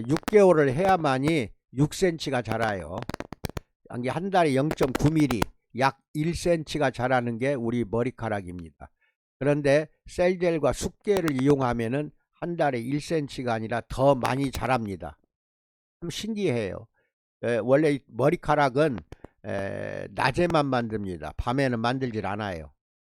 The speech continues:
낮에만 만드는데 숫개와 셀젤을 가지고 하면은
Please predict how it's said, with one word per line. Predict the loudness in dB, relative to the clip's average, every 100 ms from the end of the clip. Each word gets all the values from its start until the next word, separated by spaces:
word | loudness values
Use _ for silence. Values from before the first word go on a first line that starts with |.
| _ _
낮에만 | -2 2 2 2
만드는데 | 2 0 0 -2 -2 0 0 -2 -14 -14 -8
숫개와 | -6 -8 -2 2 4
셀젤을 | 2 0 0 0 0 2
가지고 | 2 0 0
하면은 | 0 4 4 4